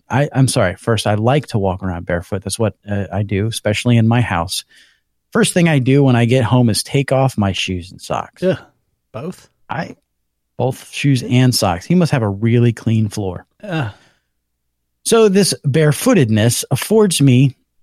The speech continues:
Speaker 1: a lot of interesting sensations. <laughs> If something has spilled on the floor, my feet typically find it.
Speaker 2: Yeah.
Speaker 1: The kitchen is no different. Usually I find a crumb or smaller and just ignore it and go about my day.
Speaker 2: Okay.
Speaker 1: Second,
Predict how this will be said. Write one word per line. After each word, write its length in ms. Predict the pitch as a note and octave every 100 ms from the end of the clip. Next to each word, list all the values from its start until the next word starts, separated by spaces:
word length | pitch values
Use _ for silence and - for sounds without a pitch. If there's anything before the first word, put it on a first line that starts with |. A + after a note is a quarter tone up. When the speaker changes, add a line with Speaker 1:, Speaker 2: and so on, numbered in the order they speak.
| _ -
Speaker 1:
a 40 | F#3+
lot 200 | D#3 D3+
of 80 | C#3
interesting 480 | C#3+ C#3+ - B2 A#2+
sensations. 760 | A#2+ A2 E3+ E3 - - - -
<laughs> 40 | - - - -
If 200 | G#2 G#2
something 680 | - - - G#2 - G#2+ G2+
has 260 | A2 G2+
spilled 460 | - - - D#3+ C3+
on 140 | A2
the 60 | G#2
floor, 340 | - G#2+ G#2
my 180 | A#2 G#2+
feet 380 | A2 - C3 -
typically 440 | - G#2+ A2+ D#3+
find 360 | D#3+ G3 A3+ C3
it. 160 | - - _ -
Speaker 2:
Yeah. 420 | A3 G#3 D3+ C3 A#2+
Speaker 1:
The 80 |
kitchen 360 | G3 D4 - A#3+
is 120 | D3 B2
no 140 | G#2+
different. 460 | G2 G2 D3 F3+ _ _ _ -
Usually 300 | F3 E3 D#3
I 80 | C#3
find 260 | - C#3
a 60 | D3+
crumb 600 | - - G2 F#2+ G2 G#2
or 100 | F#2
smaller 540 | - - F2 F#2 G2+ A2
and 160 | F#2+
just 220 | B2 A2+
ignore 320 | C3+ A2+ G2+ A2+
it 40 |
and 80 | A#2+
go 160 | B2 A#2
about 260 | B2+ A#2+
my 140 | A2+ A2+
day. 380 | C#3+ B2 F2 - _ -
Speaker 2:
Okay. 440 | F3 C4 A3 C4+ -
Speaker 1:
Second, 560 | - A3+ G#3 - A#2+